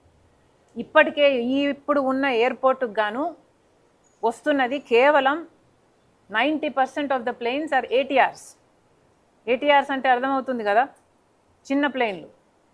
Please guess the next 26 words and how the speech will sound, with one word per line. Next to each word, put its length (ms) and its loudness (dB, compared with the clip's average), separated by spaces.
బొమ్మ 260 0
ప్లేన్లు 340 0
లాగా 180 4
ఉంటాయి. 260 -4
కనీసం 380 -2
మనిషి 300 -8
కూర్చున్నాక 500 -4
కాలు 300 8
చాపుకుందామా 640 0
అంటే 220 -4
అసలు 240 -4
పొడుగ్గా 420 0
ఉంటే 140 -2
మనిషికి 320 -8
కాలు 260 4
కూడా 180 0
పట్టవు 320 -2
దాంట్లో. 280 -12
అలాంటి 360 0
ప్లేన్లే 380 0
వస్తున్నాయి. 380 -10
చంద్రబాబు 500 4
గారికి, 320 0
పవన్ 280 2
కళ్యాణ్ 380 2
గారికి, 260 4